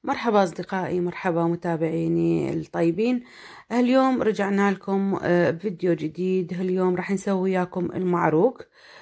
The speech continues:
آه، على الطريقة السورية، لكن شوية حورنا على طريقتنا العراقية. حطينا له تمر، حطينا له تين، آه، كلش طيب، آم، وكلش خفيف،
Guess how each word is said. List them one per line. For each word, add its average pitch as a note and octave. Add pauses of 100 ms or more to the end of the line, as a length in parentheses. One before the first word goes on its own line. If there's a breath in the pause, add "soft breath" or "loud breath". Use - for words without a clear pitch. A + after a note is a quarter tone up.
(220 loud breath)
آه، F#3+
على F#3+
الطريقة F3+
السورية، A3 (600 loud breath)
لكن D4+
شوية B3
حورنا G3+
على E3+
طريقتنا F3
العراقية. F#3 (420 soft breath)
حطينا F3+
له D#3
تمر، G3+
حطينا D#3+
له D#3
تين، G#3 (480 loud breath)
آه، G3
كلش D4
طيب، F#3+ (140)
آم، F3 (160)
وكلش F3+
خفيف، G#3+